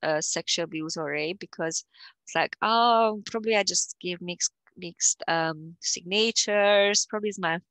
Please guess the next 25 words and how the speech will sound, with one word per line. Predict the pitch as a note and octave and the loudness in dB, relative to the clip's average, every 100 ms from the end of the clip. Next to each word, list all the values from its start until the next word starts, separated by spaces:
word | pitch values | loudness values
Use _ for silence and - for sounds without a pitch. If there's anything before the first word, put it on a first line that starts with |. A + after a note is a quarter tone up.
| - | -2
fault. | F#3+ F3+ F3+ F3+ - - - _ | 2 4 4 2 -2 -18 -18 _
Probably, | - F#3 F3+ F3 | -10 -4 2 4
uh, | F3 - - - - | 4 2 -2 -20 -16
it | - - | -10 -4
just | - - - | 0 2 2
happened | F3+ - F3 E3+ | -2 -4 -6 -6
because | E3 F3 E3 | -8 -8 -8
we | D#3+ | -8
had | D#3+ F3 E3+ | -2 0 0
it | F3 - - - - | -6 -6 -6 -6 -6
so | - E3+ | -4 -2
many | F3+ G3 | -2 -2
times | - F3 E3 - | -2 0 0 -4
before." | F3+ - F#3+ F#3 G3 G#3 - - _ _ - | -12 -8 -2 2 2 2 -6 -20 _ _ -10
I | G3+ G3 | -6 -4
remember | B3 C#4+ B3 A3 | -2 -2 -4 -2
saying | - G3 F3+ F3 | -2 -4 -8 -8
no, | F3+ E3+ | -6 -6
and | E3 | -6
I | E3+ | -6
remember | F#3+ G#3 G3 F3 | -4 -4 -4 -10
pushing | - E3+ - E3+ | -6 -2 -2 -2
the | E3 | -12
door | E3 E3 E3 | -8 -6 -4
out. | E3 E3 E3+ | -4 -4 -8